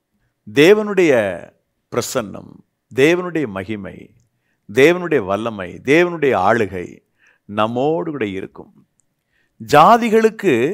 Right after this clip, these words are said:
நம்மை ஒளியாக வைப்பேன் என்று சொல்கிறது தான் இன்றைய வார்த்தை. அதாவது நாம ஒளியா இருக்கணும், நமக்கு ஒளி கிடைக்கணும்ன்றது இல்ல, ஜாதிகளுக்கு ஒளியா நம்ம இருக்கணும் அப்படின்றது தான் இன்றைக்கு கர்த்தர் சொல்லுகிற வாக்கு.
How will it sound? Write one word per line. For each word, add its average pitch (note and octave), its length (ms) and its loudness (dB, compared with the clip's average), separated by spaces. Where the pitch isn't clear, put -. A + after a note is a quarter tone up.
நம்மை B2+ 340 -4
ஒளியாக F3 580 4
வைப்பேன் B2 640 0
என்று A2 200 -12
சொல்கிறது G2 480 -8
தான் B2+ 220 -4
இன்றைய G#2 420 -8
வார்த்தை. F#2+ 440 -8
அதாவது D3 360 2
நாம E3+ 380 6
ஒளியா D#3 340 4
இருக்கணும், C3 500 -2
நமக்கு C#3 400 -4
ஒளி C3+ 220 0
கிடைக்கணும்ன்றது A#2+ 760 -4
இல்ல, G2+ 240 -4
ஜாதிகளுக்கு A#3+ 840 6
ஒளியா F3+ 520 4
நம்ம C3 220 -6
இருக்கணும் A2+ 560 -8
அப்படின்றது G2+ 420 -10
தான் G#2+ 340 -2
இன்றைக்கு A#2 360 -10
கர்த்தர் A2+ 320 -8
சொல்லுகிற G#2 380 -12
வாக்கு. G2+ 340 -18